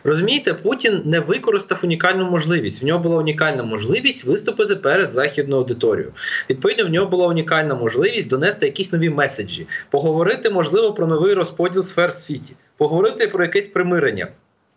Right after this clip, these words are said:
Можливо, вже запустити процес переговорів, е,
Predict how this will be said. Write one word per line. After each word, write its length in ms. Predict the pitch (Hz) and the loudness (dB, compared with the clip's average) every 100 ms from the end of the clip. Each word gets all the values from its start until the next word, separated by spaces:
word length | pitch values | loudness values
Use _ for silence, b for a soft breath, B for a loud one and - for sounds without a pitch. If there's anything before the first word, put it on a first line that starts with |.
| - | -4
Можливо, 400 | 165 156 175 233 | -2 0 0 2
вже 140 | 196 175 | 2 0
запустити 480 | 170 170 214 233 190 | 0 -2 -2 -2 -2
процес 400 | 165 156 190 190 | 0 2 0 2
переговорів, 640 | 165 147 143 180 247 277 B B B B | 2 4 4 4 2 0 B B B B
е, 40 | B | B